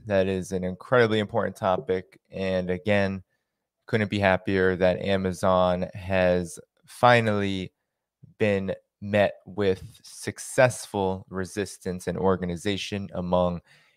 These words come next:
its workers. So again, congratulations to the Amazon workers. And it looks like they are moving on to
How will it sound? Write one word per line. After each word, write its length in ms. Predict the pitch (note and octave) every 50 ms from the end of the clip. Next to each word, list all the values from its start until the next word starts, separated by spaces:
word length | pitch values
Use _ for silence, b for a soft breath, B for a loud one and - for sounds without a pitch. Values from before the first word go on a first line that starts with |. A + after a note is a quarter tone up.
| b b
its 240 | G2 F#2+ - - -
workers. 640 | F2+ G2 G2+ F#2+ - - G#2 G2+ G2 G2 F#2 -
So 240 | - - - G2+ F#2
again, 260 | F2+ - F#2+ F#2+ F#2
congratulations 920 | F2+ - - E2+ G2 F#2 F2+ F2 F#2 F2+ F2+ F2+ F2+ - - F2+ E2 - - b b b b b b b - -
to 260 | - - G#2+ G2 F#2 F2
the 140 | F#2 F#2
Amazon 400 | G2 G2 G2+ F#2+ G2 G2+ G2 G2
workers. 500 | G#2 A#2+ B2+ C3 - - C3 B2+ B2+ A2+
And 100 | A2+ G#2
it 60 | F#2+ F#2+
looks 260 | G2 G#2 G#2 - -
like 400 | A2 G#2 G2 G2 F#2 - - A2 -
they 240 | G2 G2 G2 G2 F#2+
are 340 | - F#2 F#2+ F#2+ F#2+ F#2+ F#2+
moving 440 | G2 G#2 A2+ A#2 G#2+ A2+ A2 G#2+
on 500 | G#2+ G#2 G#2 G#2 G#2 G#2 G2+ G2+ G#2 G#2 G2+ _ _ _ _ _ _ _ -
to 540 | - - A2+ G#2+ G2+ G2+ G2 G2 F#2+ F#2+ F#2+